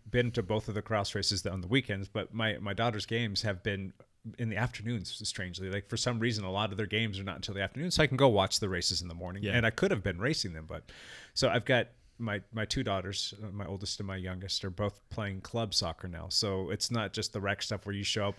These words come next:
Speaker 1: you know, and you play
Speaker 2: Yeah.
Speaker 1: a little forty-minute game. I mean, they, they're playing games, like, multiple games every day,
Speaker 2: Yeah.
Speaker 1: all over the place, and we're constantly shuttling <laughs> around and watching them play. So, yeah, it was four games over the weekend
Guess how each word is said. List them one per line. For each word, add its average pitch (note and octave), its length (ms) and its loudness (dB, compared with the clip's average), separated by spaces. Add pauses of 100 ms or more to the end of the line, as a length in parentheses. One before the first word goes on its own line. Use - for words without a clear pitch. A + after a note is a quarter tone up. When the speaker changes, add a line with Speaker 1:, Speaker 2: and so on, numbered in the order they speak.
(260)
Speaker 1:
you A#2+ 140 -2
know, G2+ 60 -2
and G2+ 100 -2
you G2+ 60 -2
play G2+ 180 0
Speaker 2:
Yeah. G2+ 80 4
Speaker 1:
a - 20 2
little G#2 200 0 (100)
forty-minute G#2 580 0
game. A2 220 -2
I G#2+ 60 -2
mean, A2 160 0
they, B2 100 4
they're B2 260 2
playing B2+ 300 0
games, G2+ 640 0
like, G2+ 180 -2
multiple A2+ 340 0
games G2+ 300 0
every G2+ 240 -2
day, G2 300 2
Speaker 2:
Yeah. - 100 -6
Speaker 1:
all C#3+ 220 6
over B2+ 160 2
the F#2+ 100 -4
place, F2 460 -6 (100)
and G2+ 400 -4
we're G#2+ 220 0 (100)
constantly A2 400 0
shuttling G2+ 520 0
<laughs> - 60 -20
around A2+ 240 0
and A2+ 120 -4 (340)
watching A2+ 360 4
them A2 160 2
play. F2 300 -4 (720)
So, C3 160 2
yeah, C#3 100 8
it C3 40 6
was A#2+ 160 0 (200)
four A#2 160 2
games A#2 240 2
over A#2 160 2
the A2+ 80 4
weekend G2+ 460 -2